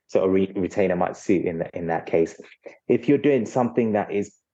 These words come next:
complete, which happens a lot of the time with certain agencies, they don't even know what they want you for. <laughs> They know they want to work with you. They've got an idea, and, you know, as and when they'll just tell you what they want and such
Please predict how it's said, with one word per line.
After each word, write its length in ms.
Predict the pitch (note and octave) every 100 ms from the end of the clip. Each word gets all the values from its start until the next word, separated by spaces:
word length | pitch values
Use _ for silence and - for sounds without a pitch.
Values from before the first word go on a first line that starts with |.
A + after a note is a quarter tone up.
| -
complete, 600 | G#2+ G2 - - B2 A2
which 180 | G#2+ -
happens 340 | G#2 - G2
a 60 | F2+
lot 300 | F2 F#2+ F#2+
of 60 |
the 80 | F#2+
time 260 | - G2+ F#2
with 100 | F2+
certain 320 | G#2 F#2 G2
agencies, 640 | G2 G2+ G2 F#2 G#2+ C3 - _ -
they 540 | E2+ B2 B2 A#2+ G2 -
don't 340 | A2+ G#2+ G#2
even 560 | G#2+ G#2+ G2 G2+ F#2+ F#2
know 240 | F#2+ F#2
what 400 | F#2 E2 F2+ -
they 140 | F#2+ F2
want 280 | F2 G2 F#2+
you 200 | E2+ E2
for. 440 | - E2+ E2 E2+
<laughs> 220 | F#2 -
They 220 | - A#2
know 240 | A2 B2 B2
they 140 | B2+
want 180 | B2 B2
to 60 | A#2
work 340 | A#2+ A2 -
with 120 | G2+
you. 240 | G2+ G2 F#2+
They've 220 | G2 F2+
got 260 | B2 A#2+
an 100 | A#2
idea, 720 | G#2+ G#2+ G2 A2 G#2 G2+ G2 G2 _ _ -
and, 480 | G#2+ G2+ G2+ G2 -
you 100 | G#2+
know, 280 | G2 F#2 -
as 200 | A#2 A2
and 200 | A2+ A2
when 360 | G#2+ G#2+ G2+ G2
they'll 160 | G2
just 240 | F#2+ F#2+ -
tell 340 | - A2 G#2+
you 300 | G2+ G#2 G2+
what 320 | F2 G#2 -
they 160 | G#2+ F#2+
want 680 | F2 E2 D2 G2 A2 C3+ -
and 160 | F#2
such 420 | - A#2 - -